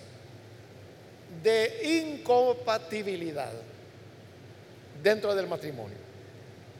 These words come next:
Pero si el caso fuera, por ejemplo, maltrato, violencia,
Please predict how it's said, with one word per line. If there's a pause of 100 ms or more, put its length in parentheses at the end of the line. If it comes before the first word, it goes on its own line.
(140)
Pero
si
el
caso
fuera,
por
ejemplo, (1200)
maltrato, (1500)
violencia,